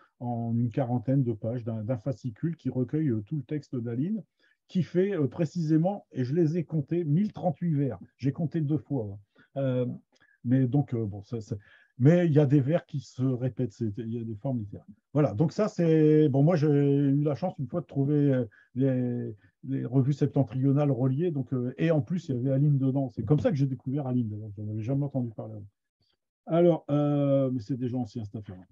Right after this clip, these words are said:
Alors, j'en reviens au résumé en français fait par, euh,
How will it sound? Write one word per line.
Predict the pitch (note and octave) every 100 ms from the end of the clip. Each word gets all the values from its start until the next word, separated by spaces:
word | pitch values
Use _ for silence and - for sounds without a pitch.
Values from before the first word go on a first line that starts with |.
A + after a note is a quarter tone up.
| -
Alors, | D#3+ D3+
j'en | G#3 G3
reviens | G#3+ F3+ A3+ A3 -
au | F3+ E3
résumé | F#3 D3 F3+ G3+ A#3 A#3 -
en | - F3
français | - D#3 C#3+ F#3 G3+ -
fait | F3+ F#3
par, | - E3+ F3 C#3
euh, | C3 B2+